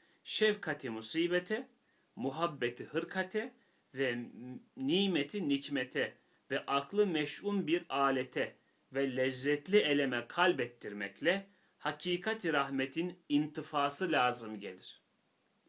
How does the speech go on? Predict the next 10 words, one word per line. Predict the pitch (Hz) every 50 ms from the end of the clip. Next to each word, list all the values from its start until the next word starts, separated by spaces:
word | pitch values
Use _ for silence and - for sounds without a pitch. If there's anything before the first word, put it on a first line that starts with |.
| _ _ _ _ _ _ - _ _ _ _ _ _ _ _
Hem | - - - 143 147 147 143 135
o | - 131 135 135 131
celal | - 135 135 131 131 147 175 202 208 185 175
ve | 170 170 -
izzete | 143 139 135 131 131 139 143 139 143 175 160
uygun | - 139 139 135 135 139 151 160 156 147 127
bir | 127 123 120 117 120
dar-ı | 147 151 156 165 160 151 135
mücazat | 127 123 113 113 120 107 107 107 104 110 131 151 175 175 175
olacaktır. | 170 170 175 175 175 196 190 185 185 - - - -